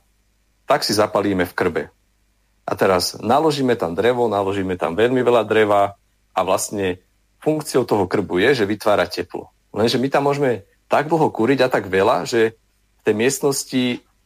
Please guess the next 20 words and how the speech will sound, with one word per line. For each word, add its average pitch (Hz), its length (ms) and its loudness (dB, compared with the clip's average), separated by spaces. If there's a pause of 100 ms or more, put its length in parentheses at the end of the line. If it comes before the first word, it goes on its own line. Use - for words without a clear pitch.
bude 117 320 2
na 110 320 0 (540)
znesite-, 117 680 -4
na 110 220 -2
neznesiteľné 101 840 0
teplo. - 380 0 (1300)
A 87 160 0
to - 80 2
je 165 100 4
vlastne 143 380 0
problém 117 400 0
toho, 113 240 -2
že 127 160 -2
my 101 240 -6 (160)
vlastne 101 320 -8
máme 107 240 0
spätnú 135 400 0
väzbu 123 240 0
až 110 160 -2
to, 110 100 2